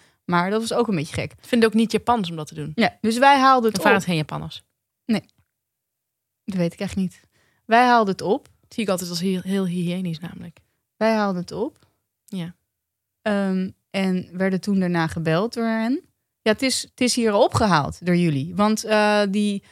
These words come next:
Speaker 1: jongen zei, "Ja, mijn vriendin heeft het al opgehaald."
Speaker 2: Nee,
Speaker 1: Ja.
Speaker 2: jezus, wat gênant.
Speaker 1: Ja. Het was super gênant. Maar wij kregen er ook helemaal de zenuwen van hoe kun-, hoe je in een soort leugen terecht kan komen.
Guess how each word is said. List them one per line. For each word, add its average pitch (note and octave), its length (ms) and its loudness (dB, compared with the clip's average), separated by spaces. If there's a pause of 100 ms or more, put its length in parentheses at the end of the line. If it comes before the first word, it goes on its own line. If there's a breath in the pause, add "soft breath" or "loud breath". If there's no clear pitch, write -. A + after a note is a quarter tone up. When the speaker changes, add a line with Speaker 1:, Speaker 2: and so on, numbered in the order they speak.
(120 soft breath)
Speaker 1:
jongen C#4 280 4
zei, A3 220 6
"Ja, A#3+ 120 6
mijn A3+ 120 2
vriendin A#3+ 360 2
heeft A#3 180 2
het A3 120 -4
al F3 140 2
opgehaald." G3 560 2
Speaker 2:
Nee, D#4+ 1040 -4 (120)
Speaker 1:
Ja. B3 240 -8
Speaker 2:
jezus, C#4 580 -2
wat A3 140 -8 (100)
gênant. G3 560 -4
Speaker 1:
Ja. - 80 -18 (500 loud breath)
Het - 100 -20
was - 220 0
super G#4+ 420 4
gênant. D4+ 320 6
Maar B3 120 6
wij D#4+ 140 6
kregen F#4+ 300 0
er C#4+ 60 6
ook C#4 80 0
helemaal D#4 500 4
de C4 80 0
zenuwen D4+ 380 2
van A#3 160 0
hoe B3 180 0
kun-, - 200 -8
hoe B3+ 200 0
je C#4 80 0
in C4+ 120 0
een C4 80 0
soort A3 180 0
leugen A#3 500 6
terecht F#3+ 340 0
kan F#3+ 180 -2
komen. F3+ 420 2